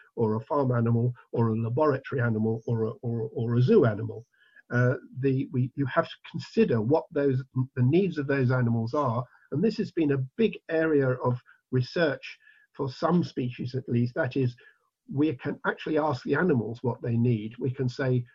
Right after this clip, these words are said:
will it, what, will the animal work for particular resources? So does, does a, does a budgerigar need to be able to perch on a branch? Should you provide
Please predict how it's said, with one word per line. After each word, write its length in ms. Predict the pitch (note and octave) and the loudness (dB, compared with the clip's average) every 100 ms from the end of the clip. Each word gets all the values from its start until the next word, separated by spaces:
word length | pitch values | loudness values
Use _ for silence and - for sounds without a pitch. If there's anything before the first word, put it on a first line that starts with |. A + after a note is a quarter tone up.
| _ _ _ | _ _ _
will 480 | B2+ C3 D#3+ E3 E3 | -2 2 4 4 4
it, 240 | D#3+ - - | 2 0 -6
what, 280 | C3+ E3+ - C#3 - - D3 - _ - | -6 -6 -6 -12 -12 -14 -14 -14 _ -12
will 300 | D#3 D#3 F#3+ | -2 4 6
the 140 | F3 | 6
animal 340 | D#3+ D#3+ D3 C3+ | 6 4 4 4
work 340 | D3 E3 B2 - | 4 4 4 -2
for 80 | C3 | -4
particular 600 | D3 B2+ F3+ - C#3+ C3 | -4 -4 -6 0 2 4
resources? 760 | C#3 C3+ F#3 C3 - - - - - _ | 4 6 6 4 -2 -12 -14 -20 -20 _
So 340 | C#3+ B2+ B2 A#2+ _ B2+ | 2 2 2 -2 _ 0
does, 360 | C#3 D3 B2 - _ _ | 2 4 0 -4 _ _
does 200 | C3+ B2 | 0 2
a, 100 | C3 | 2
does 260 | - D3+ C#3+ | 0 0 2
a 60 | |
budgerigar 680 | C3+ D3 C3 C3+ B2 B2 A#2+ | 4 4 4 2 4 4 6
need 220 | C3 C3 | 4 4
to 80 | C3+ | 0
be 140 | B2+ | 2
able 120 | B2 B2 | 2 2
to 80 | |
perch 320 | C3 D#3 C3+ - | -2 0 -2 0
on 140 | A2+ | -2
a 40 | |
branch? 600 | A2+ D#3 D3 A#2 - - - _ _ - _ | 4 4 4 2 -6 -14 -18 _ _ -20 _
Should 300 | - D#3 D3 | 0 2 4
you 120 | B2+ | 2
provide 600 | B2 C3+ D#3 C3 A#2 | 4 4 4 4 2